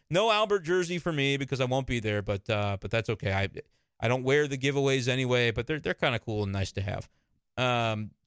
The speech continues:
Childish Gambino congratulates, uh, me on a hu-, a thousand subscribers. Yeah, appreciate that, man. It's been, uh, it's been fun. Still kinda waiting on YouTube to, uh, to get me going with, with the different ads and things like that.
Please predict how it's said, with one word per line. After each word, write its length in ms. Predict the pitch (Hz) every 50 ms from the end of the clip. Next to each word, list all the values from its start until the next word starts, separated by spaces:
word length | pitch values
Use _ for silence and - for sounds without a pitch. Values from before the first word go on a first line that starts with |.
| _
Childish 340 | - 180 185 190 175 160 -
Gambino 460 | - 170 160 147 160 165 165 156 143
congratulates, 720 | - 151 135 131 143 156 165 143 156 151 147 147 139 - -
uh, 420 | 143 139 139 139 135 135 135 131
me 140 | 123 135 151
on 160 | 151 143 139
a 80 | 131 127
hu-, 240 | 135 160 147 - 139
a 40 | 131
thousand 420 | - 151 156 165 156 147 151 139
subscribers. 500 | - 127 - - 190 190 220 208 233 190
Yeah, 80 | 233 202
appreciate 440 | 151 - 208 202 - 208 196 185
that, 280 | 156 190 196 185 - -
man. 240 | 175 180 185 185 180
It's 160 | 170 151 -
been, 300 | _ - 175 170 170 165
uh, 180 | 165 160 160 147 - _ _ _ _ _ _
it's 100 | 135 -
been 160 | - 170 160
fun. 240 | 139 - 160 170 170
Still 200 | 165 - 202 202
kinda 180 | 165 208 196 185
waiting 260 | 170 175 180 165 165
on 160 | 160 156 151
YouTube 460 | 151 160 165 147 - 160 156 147 139 -
to, 220 | - 151 143 135
uh, 280 | 135 131 131 131 127 127
to 120 | 123 - 131
get 160 | 123 147 -
me 80 | 127
going 320 | 131 120 139 135 135 131 131
with, 140 | 127 123 - _ -
with 160 | 131 131 123
the 60 | 135
different 260 | 127 139 131 131 110
ads 300 | - 123 127 131 127 127
and 100 | 127 113
things 160 | - 123 113
like 140 | 131 120 107
that. 220 | - 127 123 -